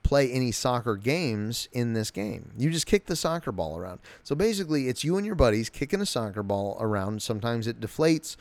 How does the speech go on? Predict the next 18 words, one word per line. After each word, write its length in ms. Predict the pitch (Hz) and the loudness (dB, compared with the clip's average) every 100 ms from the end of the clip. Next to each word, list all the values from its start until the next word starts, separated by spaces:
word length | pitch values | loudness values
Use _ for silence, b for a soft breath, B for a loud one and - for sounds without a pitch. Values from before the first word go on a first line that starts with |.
| B B | B B
Sometimes 560 | - 120 113 120 113 110 | -6 -4 -2 -2 0 -2
it 100 | 104 | -2
hits 240 | 135 - | -2 -4
someone 380 | - 127 123 117 | -2 0 0 0
else's, 560 | 120 117 117 110 - - B B B _ _ _ _ _ | -2 -2 -4 -4 -6 -10 B B B _ _ _ _ _
you 100 | 131 | 0
know, 100 | 113 | 0
thing 380 | - - 131 131 | 0 2 4 4
that 100 | 123 | 4
they're 140 | 127 | 4
working 400 | 120 127 123 127 | 6 4 2 2
on, 260 | 127 123 117 | 2 2 0
knocks 280 | 113 120 - | 0 -2 -2
someone 280 | 135 127 | 2 4
over, 280 | 120 127 131 | 6 6 4
bumps 340 | 117 123 123 - | 2 0 0 -2
into 200 | 123 117 | -2 0
someone, 420 | - 120 120 | 0 0 0